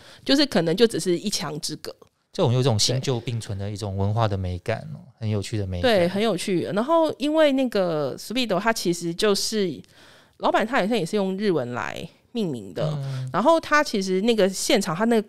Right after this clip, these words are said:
Speaker 1: 那个空间其实也非常的有那种日本风，街头那种，那种老，那种讲老咖啡吧的风格。
Speaker 2: 昭和大正时期的感觉。
Speaker 1: 对，就是它会也是那种，那种木做的那种，
Speaker 2: 哦。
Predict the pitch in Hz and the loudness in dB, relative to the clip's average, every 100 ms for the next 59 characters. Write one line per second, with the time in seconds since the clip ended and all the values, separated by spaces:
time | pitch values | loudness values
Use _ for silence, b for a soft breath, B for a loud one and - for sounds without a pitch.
0 | - 311 247 277 254 233 233 185 180 - | 0 0 2 4 6 4 2 0 0 -2
1 | - 196 156 151 147 117 120 190 147 180 | -2 0 0 0 -2 -2 -2 -2 -2 -2
2 | 202 - - 165 165 185 - 208 202 139 | -4 -4 -4 -4 -4 -6 2 2 4 -4
3 | - 196 135 80 - - B B B B | -2 -2 -4 -8 -18 -20 B B B B
4 | B B - 294 214 185 - 214 180 185 | B B -2 2 4 2 0 0 2 2
5 | 170 165 180 170 160 - 233 240 233 240 | -2 -4 -6 -2 -2 2 2 4 2 2
6 | 190 180 180 190 196 - - - B B | 0 0 0 -2 -2 -4 -6 -10 B B
7 | 147 156 127 113 131 120 117 110 101 - | -2 -2 -2 -2 -2 -2 -2 -4 -6 -6
8 | 95 92 92 87 - 87 359 370 339 381 | -6 -8 -8 -10 -12 -6 2 4 4 4
9 | 359 349 330 185 247 254 180 262 185 240 | 4 4 6 4 4 2 2 2 2 2
10 | 233 196 233 208 170 165 165 185 180 165 | 2 0 2 2 2 0 0 -2 2 0
11 | 131 - | 0 -10